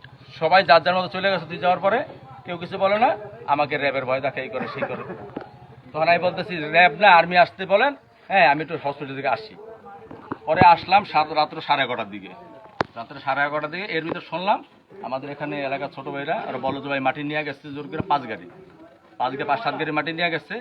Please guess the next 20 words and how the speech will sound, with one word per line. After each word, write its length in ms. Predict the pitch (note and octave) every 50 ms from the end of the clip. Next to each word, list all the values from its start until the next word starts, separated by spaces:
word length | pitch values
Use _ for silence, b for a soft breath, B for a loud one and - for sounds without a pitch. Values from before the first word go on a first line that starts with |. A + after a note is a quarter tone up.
| - -
আমি 100 | C#3 -
কি, 80 | C#3
"পাঁচ 180 | - F#3 E3+ -
সাত 100 | D#3+ D3+
গাড়ি 120 | D3 D3+
মাটি 160 | D3 D3 C#3+
নিল 200 | D3 D#3+ D#3+ E3+
কীভাবে? 340 | E3 - E3+ D#3 D3 B2 A#2 A2+
তোরা 140 | - C3+ -
বাধা 220 | B2 C#3 C3+ C#3 C3+
দিলি 140 | C3 B2+
না 100 | B2 A#2
কেন?" 160 | A#2 A2+ G#2+ F#2 F2+ - - - - - - - - - - - - C3
যাই 140 | D3 D#3 F3+
হোক, 100 | A3+ A#3+ - - - - - - - - - - -
কয়, 100 | D3 C3+
"আপনি 220 | C3 B2+ C3+ D3
আসেন 240 | C3+ A2+ G#2 A#2 G#2+
সৈয়দপুর 280 | G#2 A#2+ A2+ G#2+ - - -
থেকে।" 160 | - - -